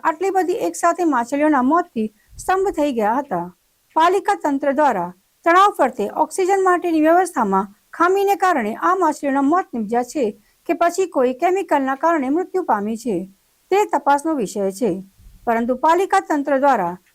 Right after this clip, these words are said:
લાખોના ખર્ચ કરીને તળાવોના બ્યુટિફિકેશન બાદ ત્યાં સી સી ટી વી કેમેરા, સુરક્ષા વ્યવસ્થા કે પછી ઓક્સિજન પંપોની ચકાસણીમાં નિષ્ફળ રહ્યું છે. સાથે જ તળાવમાં અન્ય પાણીની લાઈન તો નથી ખોલવામાં આવી રહી,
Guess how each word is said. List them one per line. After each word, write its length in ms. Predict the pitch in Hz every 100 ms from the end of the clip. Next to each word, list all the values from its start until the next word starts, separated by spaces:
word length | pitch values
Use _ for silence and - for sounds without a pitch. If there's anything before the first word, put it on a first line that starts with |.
| _
લાખોના 460 | 277 349 349 392 403
ખર્ચ 260 | 403 330 320 -
કરીને 360 | 294 247 180
તળાવોના 680 | 180 285 339 370 370 214 180 - _ _
બ્યુટિફિકેશન 760 | 269 349 381 349 349 359 349 339
બાદ 280 | 311 311 214
ત્યાં 460 | - _ _ 269 277
સી 140 | 349
સી 160 | 339 359
ટી 100 | 381
વી 100 | 349
કેમેરા, 520 | 359 359 269 190 208 _ _ -
સુરક્ષા 440 | 370 403 - 359 349
વ્યવસ્થા 360 | 359 359 208
કે 160 | 208 269
પછી 280 | 262 254 311
ઓક્સિજન 520 | 320 320 381 370 403
પંપોની 500 | 359 269 254 247 254
ચકાસણીમાં 840 | 294 294 370 349 240 202 202 208 _ _ _
નિષ્ફળ 360 | 339 330 392 320
રહ્યું 260 | 214 214
છે. 380 | 220 202 165 170 _ _ _
સાથે 420 | - 339 359 427
જ 40 | 403
તળાવમાં 540 | 359 359 359 208 202 -
અન્ય 220 | 320 392
પાણીની 400 | 381 302 285 294
લાઈન 280 | 302 349 339
તો 200 | 254 254
નથી 280 | 320 381
ખોલવામાં 500 | 370 277 254 254 -
આવી 160 | 339 359
રહી, 240 | 262 220